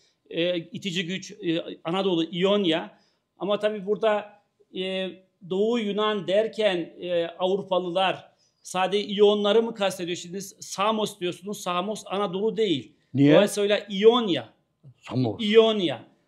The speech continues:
Speaker 1: Dolayısıyla bütün
Speaker 2: Hayır,
Speaker 1: arkaik
Speaker 2: hayır,
Speaker 1: döneme
Speaker 2: İonya
Speaker 1: baktığımız
Speaker 2: Anadolu.
Speaker 1: zaman
Speaker 2: Hayır, Anadolu coğrafyasında değil mi? Onu demek
Speaker 1: Tabii,
Speaker 2: istiyorum.
Speaker 1: e, yani Anadolu coğrafyası şimdi adaların mimarisiyle Yuna-, e,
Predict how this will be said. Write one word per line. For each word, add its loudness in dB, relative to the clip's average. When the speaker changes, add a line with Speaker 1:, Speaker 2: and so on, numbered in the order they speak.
Speaker 1:
Dolayısıyla -2
bütün -6
Speaker 2:
Hayır, 2
Speaker 1:
arkaik 0
Speaker 2:
hayır, 6
Speaker 1:
döneme 4
Speaker 2:
İonya 10
Speaker 1:
baktığımız 6
Speaker 2:
Anadolu. 2
Speaker 1:
zaman 2
Speaker 2:
Hayır, 6
Anadolu 8
coğrafyasında 6
değil 6
mi? 2
Onu 0
demek 0
Speaker 1:
Tabii, -2
Speaker 2:
istiyorum. -14
Speaker 1:
e, -18
yani -8
Anadolu -4
coğrafyası -4
şimdi -8
adaların 2
mimarisiyle -2
Yuna-, -6
e, -4